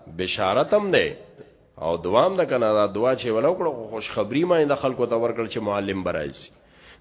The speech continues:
<coughs> نو دا ستاسو د نیکه ابراهیم علیه السلام دعا ده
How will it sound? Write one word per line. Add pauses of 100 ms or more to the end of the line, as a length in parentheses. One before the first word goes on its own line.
(160)
<coughs>
نو
دا
ستاسو
د
نیکه (640)
ابراهیم
علیه
السلام (1900)
دعا
ده